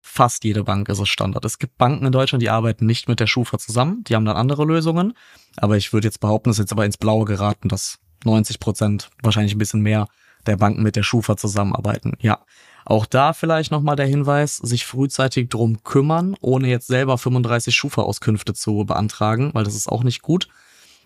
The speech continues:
ähm, oder kann zum Nachteil werden, machen wir es mal so rum. Aber sich früh genug mal gucken, „Hey, wie ist denn die Schufa? Wie passt das denn mit meiner Bonität?“ Da sind schon ganz, ganz viele Sachen passiert, wo es den Kunden und Kundinnen, äh, nicht so klar war, dass die Schufa gar nicht so toll aussieht.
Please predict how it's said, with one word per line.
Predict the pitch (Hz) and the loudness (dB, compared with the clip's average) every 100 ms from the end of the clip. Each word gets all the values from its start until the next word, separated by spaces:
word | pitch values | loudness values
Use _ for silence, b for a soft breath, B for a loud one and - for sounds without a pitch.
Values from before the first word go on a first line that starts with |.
| - | -2
ähm, | 113 113 117 117 | 2 2 2 2
oder | 104 98 | 0 -4
kann | - 110 117 117 110 | 0 2 4 2 0
zum | - 107 | 0 0
Nachteil | 110 117 104 | 0 0 0
werden, | 101 113 | 0 0
machen | 117 107 | 0 -2
wir | 104 | -6
es | - | -4
mal | |
so | 98 113 | 0 2
rum. | 120 127 B B B | 2 0 B B B
Aber | - 107 | -4 -2
sich | 110 | -2
früh | - 143 | -2 0
genug | 139 131 | 0 0
mal | 113 | -2
gucken, | - 120 117 | -2 -2 2
„Hey, | 120 123 | 2 2
wie | |
ist | 123 - | -2 -2
denn | 127 | 0
die | 123 | 0
Schufa? | - 123 - 120 117 | 0 -2 0 0 0
Wie | |
passt | 110 123 123 | -2 -2 -2
das | 123 - | -4 -2
denn | 120 | 0
mit | 117 | 0
meiner | 113 113 | 0 0
Bonität?“ | 117 113 110 113 117 - | 0 0 0 0 -2 -4
Da | - 110 | 0 2
sind | 107 123 | 2 2
schon | - 110 | 0 0
ganz, | 117 113 | 0 0
ganz | 117 113 | -4 -2
viele | 120 107 | -2 0
Sachen | 107 113 | -2 -2
passiert, | 110 98 101 101 - | -4 -2 -2 -2 -4
wo | 110 | -6
es | 104 | -4
den | 107 | -4
Kunden | 104 113 113 | -2 0 2
und | 110 | 0
Kundinnen, | - 113 107 107 107 107 | 0 0 2 2 0 0
äh, | 104 104 - b b | -2 -2 -4 b b
nicht | 120 123 | 2 2
so | 110 | -2
klar | - 110 107 | 0 2 2
war, | 107 | 0
dass | |
die | - | -2
Schufa | 110 117 113 | -4 -2 0
gar | 110 | 0
nicht | 113 113 | 0 0
so | 107 | -2
toll | - 120 | 0 0
aussieht. | 92 104 113 127 | 0 -2 -2 -2